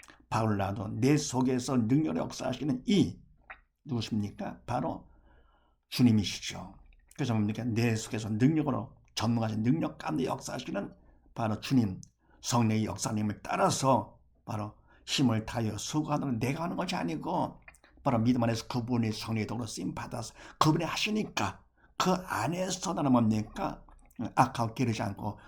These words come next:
수고를 다해서 그냥 쓰임 받도록 하는 것이죠. 그러니까 바로 이와 같이 뭡니까? 주의 일이기 때문에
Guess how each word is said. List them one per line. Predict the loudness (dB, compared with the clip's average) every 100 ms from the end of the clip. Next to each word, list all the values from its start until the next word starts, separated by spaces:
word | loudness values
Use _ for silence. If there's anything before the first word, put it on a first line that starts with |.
| -10
수고를 | -2 0 0 -2
다해서 | -4 -6 -6 -4 -2 -2
그냥 | -2 -6 -8
쓰임 | -8 -4 -4
받도록 | -6 -8 -10 -6
하는 | -6
것이죠. | -6 -10 -12 -14 -10 -10 -12 -18 -20 _ _
그러니까 | 0 2
바로 | 2
이와 | 2
같이 | 2
뭡니까? | 0 0 0 -4 0
주의 | 4 4
일이기 | 2 -2
때문에 | -2 -2 -2 -2 -2 -4